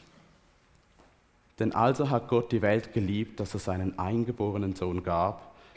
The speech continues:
damit alle, die an ihn glauben, nicht verloren gehen, sondern das ewige Leben erhalten.“ Mein Freund, dir will ich das ewige Leben zusprechen.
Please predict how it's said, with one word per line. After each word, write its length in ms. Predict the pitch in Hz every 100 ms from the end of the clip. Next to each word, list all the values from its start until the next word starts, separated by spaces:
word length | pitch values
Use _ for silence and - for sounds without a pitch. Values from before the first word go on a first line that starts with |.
| -
damit 380 | 104 104 - 101
alle, 340 | 113 156 160
die 220 | 156 123
an 240 | 113 110 110
ihn 180 | 107
glauben, 560 | 104 95 104 113 120 110 - -
nicht 460 | 107 123 170 156 -
verloren 440 | 139 117 104 107
gehen, 300 | 104 101 104 - - -
sondern 380 | - 98 92 90
das 120 | - -
ewige 520 | 101 104 104 107 101 101 -
Leben 520 | 82 85 87 90 90 - -
erhalten.“ 680 | - 80 76 78 - - 85 - - - - _ _ _ _ _ _ _ _ _ _ _ _
Mein 160 | 107 104
Freund, 600 | - 113 151 165 - -
dir 140 | 127
will 140 | 123 120
ich 80 | 120
das 200 | - -
ewige 340 | 123 127 117
Leben 340 | 104 110 117
zusprechen. 840 | - 120 - - - - - -